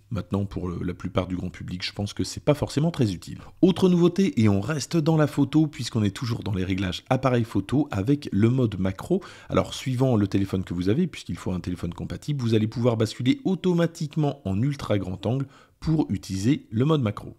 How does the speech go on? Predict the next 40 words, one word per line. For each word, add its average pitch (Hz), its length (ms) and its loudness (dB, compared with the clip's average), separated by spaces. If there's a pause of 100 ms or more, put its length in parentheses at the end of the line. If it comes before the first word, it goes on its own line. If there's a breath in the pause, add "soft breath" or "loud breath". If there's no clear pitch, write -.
(160)
Autre 175 240 6
nouveauté, 185 340 4
ça 170 140 0
concerne 165 340 0
l'application 139 640 2
maison. 113 340 4
Alors 107 160 2
si - 140 -6
vous 104 120 0
avez 95 140 4
un 92 80 2
capteur, 98 480 2 (260 loud breath)
euh, 85 120 4
d'humidité, 120 680 6
un 104 120 0
capteur 95 360 0
de 90 80 -2
qualité 139 420 0
de 127 120 2
l'air 135 180 6 (120)
ou 185 180 6
comme 165 260 4
ici 151 400 2 (160)
un 123 80 2
capteur 110 580 4
de 82 120 -2
luminosité, 104 840 4 (240 loud breath)
vous 156 260 2
allez 117 140 8
pouvoir 139 300 2
l'intégrer 110 420 0
dans 90 160 -2
des 123 260 2
automatisations. 147 680 2 (220)
Alors 98 180 0
sans 107 140 4
rentrer 110 180 2
dans 120 140 4
le 120 40 2
détail, 151 360 4